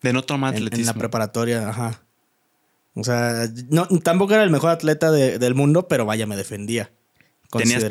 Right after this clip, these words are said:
Speaker 1: potencial.
Speaker 2: Tenía potencial y, y lo descubrí un día en mi escuela. Hacían un torneo en el cual divi-, dividían en dos equipos la, toda la escuela, tanto prepa y secundaria,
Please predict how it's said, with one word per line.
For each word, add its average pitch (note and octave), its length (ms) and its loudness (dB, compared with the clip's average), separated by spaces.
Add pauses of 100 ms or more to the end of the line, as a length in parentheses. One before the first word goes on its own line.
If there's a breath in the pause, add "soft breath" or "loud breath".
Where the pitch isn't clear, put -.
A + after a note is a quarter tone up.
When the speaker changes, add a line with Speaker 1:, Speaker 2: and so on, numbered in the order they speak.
Speaker 1:
potencial. A2 440 -4
Speaker 2:
Tenía F3 220 -2
potencial D#3+ 580 0
y, B2+ 240 -2
y C#3 60 -6
lo C3 120 0
descubrí B2+ 360 -2
un D3 160 2
día D3 580 0
en B2+ 140 -4
mi B2 80 -2
escuela. C#3 280 -2
Hacían C#3 180 0
un C3+ 100 0
torneo C3 360 0
en B2+ 100 -2
el A2+ 80 -6
cual B2 200 -2
divi-, A#2+ 280 -4
dividían A#2+ 360 0
en C3 140 0
dos B2+ 300 0
equipos A#2 360 -8
la, G#2 220 -4
toda A#2 220 -4
la A2+ 40 -4
escuela, E3 280 -2
tanto A#2 240 -6
prepa A#2 240 -6
y B2 40 -2
secundaria, A#2 460 -6